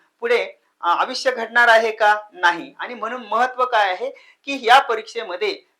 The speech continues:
तुम्हाला कुठल्याही परिस्थितीमध्ये हक्काची, मानसन्मानाची आणि प्रतिष्ठेची भाकरी मिळणं गरजेचं आहे, बरोबर आहे की नाही?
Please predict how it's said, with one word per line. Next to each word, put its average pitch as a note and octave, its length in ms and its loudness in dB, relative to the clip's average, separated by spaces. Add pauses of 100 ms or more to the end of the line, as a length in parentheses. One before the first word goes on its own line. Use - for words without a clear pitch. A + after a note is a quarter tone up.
(120)
तुम्हाला A3 440 2
कुठल्याही A3 580 -2
परिस्थितीमध्ये G3 760 -8
हक्काची, F3+ 540 -6
मानसन्मानाची F3 880 -6
आणि F#3+ 140 -6
प्रतिष्ठेची E3 720 -12
भाकरी F3 540 -2 (260)
मिळणं F#3+ 460 -2
गरजेचं E3 520 0 (320)
आहे, D3+ 300 -2
बरोबर G3+ 340 2
आहे C4+ 80 0
की B3 120 -2
नाही? E3 200 -6